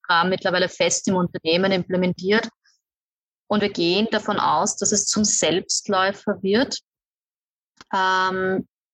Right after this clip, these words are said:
ganz neu im Programm, ähm, haben wir jetzt eine Side-Initiative, ein sogenanntes Graswurzel-, äh, Projekt. Darauf bin ich grad, ähm,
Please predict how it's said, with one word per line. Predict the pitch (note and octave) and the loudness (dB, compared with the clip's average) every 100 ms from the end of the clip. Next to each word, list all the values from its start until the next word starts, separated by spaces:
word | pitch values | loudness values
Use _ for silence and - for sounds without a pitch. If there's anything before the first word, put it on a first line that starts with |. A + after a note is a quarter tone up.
| _ | _
ganz | E3 F3 G#3+ - | 0 0 0 0
neu | E3+ E3 G#3 - | 0 2 2 0
im | G#3 G3 | -2 -2
Programm, | - - - - F3 G3+ A3 - | -4 -8 -4 -2 0 0 -2 -2
ähm, | F#3+ F#3+ F#3 F#3 F#3 F#3 F3+ - _ _ _ - | 0 2 2 0 -2 -4 -6 -8 _ _ _ 0
haben | F#3+ F#3 F3+ | 0 0 -2
wir | F#3 | 0
jetzt | F3 F3 - - - - | 2 0 0 -2 -4 -4
eine | F3+ F3 E3+ - | 0 2 2 0
Side-Initiative, | - - C3 F#3+ G#3 G3+ - G#3 - G3+ - C4+ - _ _ - - | -2 0 0 0 0 -2 0 -2 -2 -2 0 -2 -4 _ _ -14 -2
ein | F#3 | -2
sogenanntes | - - F#3+ - - | 0 -2 0 0 -2
Graswurzel-, | - - - - F#3 - - - _ _ | 0 0 0 -2 -2 -2 -4 -10 _ _
äh, | F#3 F#3 | -2 -2
Projekt. | - - F3+ G#3 - - _ _ _ _ _ _ _ - - _ | -2 -2 0 0 -4 -20 _ _ _ _ _ _ _ -20 -20 _
Darauf | G3+ F#3+ F#3 | -2 0 0
bin | - G3 | 0 0
ich | G3 | 0
grad, | - F#3 - - - | 2 2 2 -2 -4
ähm, | F3+ F3 E3+ F3+ | 0 0 0 -4